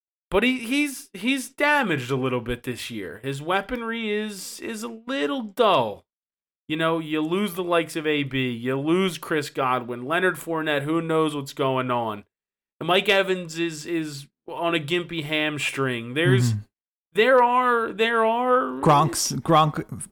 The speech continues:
Speaker 2: his body is a hundred.
Speaker 1: Yeah, he's just, Gronk is Gronk,
Speaker 2: And he
Speaker 1: right?
Speaker 2: spends his days just trying to steal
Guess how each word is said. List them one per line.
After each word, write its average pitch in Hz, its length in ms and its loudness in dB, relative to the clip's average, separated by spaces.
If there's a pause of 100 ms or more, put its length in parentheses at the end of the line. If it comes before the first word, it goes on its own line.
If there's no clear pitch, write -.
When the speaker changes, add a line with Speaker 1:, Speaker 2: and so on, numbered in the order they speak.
Speaker 2:
his 151 200 4
body 131 340 4
is 120 100 4
a 110 80 2
hundred. 107 540 0 (340)
Speaker 1:
Yeah, 247 240 4
he's 208 320 0
just, 233 300 -2
Gronk 220 320 4
is 165 120 0
Gronk, 147 460 4
Speaker 2:
And 196 160 8
he 220 60 10
Speaker 1:
right? 165 80 6
Speaker 2:
spends 196 260 6
his 180 140 4
days 156 260 6
just 147 200 0
trying 143 320 2
to 127 80 2
steal 131 580 2